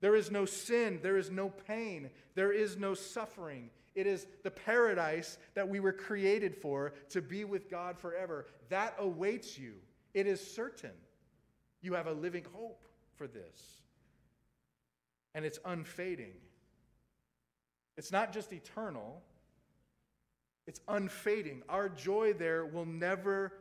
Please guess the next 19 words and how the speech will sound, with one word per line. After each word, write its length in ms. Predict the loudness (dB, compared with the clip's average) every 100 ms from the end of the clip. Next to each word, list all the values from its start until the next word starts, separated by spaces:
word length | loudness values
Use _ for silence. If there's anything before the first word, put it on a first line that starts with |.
| -16 -8
be 380 | -6 -6 -8 -12 -20 -4
diminished. 720 | -2 2 0 -2 -6 -12 -16 -20 -20 _ _ _ _ _ _ _ _ _ _ _ _ _
Think 140 | -6 -4
about 320 | -6 -8 -12
that. 220 | -18 -20 _ _ _ _
The 60 | -2
most 260 | -2 -2
joyful 480 | -4 2 2 2 -2
things 460 | -4 -4 -4 -6 -8
that 180 | -8 -10
you 80 |
can 160 | -10 -10
inc-, 400 | -10 -12 -18 -14
you 160 | -14 -8
can 160 | -8
experience 680 | -8 -14 -6 -4 -2 -4 -6
in 180 | -6 -4
this 260 | -4 -4 -6
life 400 | -4 -4 -6